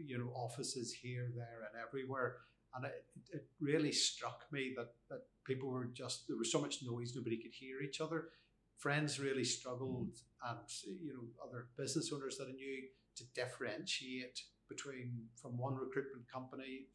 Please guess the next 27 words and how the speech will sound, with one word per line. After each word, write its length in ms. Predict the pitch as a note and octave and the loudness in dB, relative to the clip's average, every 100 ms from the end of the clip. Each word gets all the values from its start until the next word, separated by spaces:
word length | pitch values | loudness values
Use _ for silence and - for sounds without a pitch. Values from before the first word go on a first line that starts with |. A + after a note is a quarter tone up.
| - | -8
to 60 | A2 | -8
another. 340 | A2+ B2+ D3+ D3 - _ _ _ - | -4 0 0 -2 -8 _ _ _ -8
Uh, 260 | A#2+ A#2+ B2+ - | -6 -4 -6 -8
and 100 | C3+ | -8
it 80 | C3 | -4
was 120 | A#2+ | 0
that 220 | B2+ B2+ - | 2 2 0
point 200 | C#3 A2+ | -6 -4
there 80 | B2 | -4
was 140 | A#2 | -4
a 140 | A#2+ A#2 | -4 -6
real 400 | B2 B2+ A#2 A#2 - - | -4 -4 -4 -8 -14 -12
drive, 500 | B2+ A#2+ B2 B2+ C3 | -4 -2 0 -2 -2
and 100 | B2+ | 0
I 40 | A#2+ | 2
mentioned 400 | B2+ C3+ C#3+ A#2+ | 2 0 -4 -6
that 180 | B2+ C#3+ | -6 -4
the 80 | |
recruitment 480 | A#2+ A#2 C3+ - - | -4 -4 -6 -12 -14
consultancy 640 | - A#2 A2+ - - A#2 - | -12 -8 -8 -8 -10 -6 0
calculator, 540 | C#3+ C#3+ D3 C#3 C#3 | 0 0 -4 -4 -4
and 100 | B2+ | 0
the 60 | C#3+ | 2
idea 300 | D3+ D3 B2+ | 4 4 2
behind 360 | B2 A#2+ B2+ | 0 -2 -4
it 120 | C#3 | -8
was, 340 | C#3+ C3 - | -8 -4 -4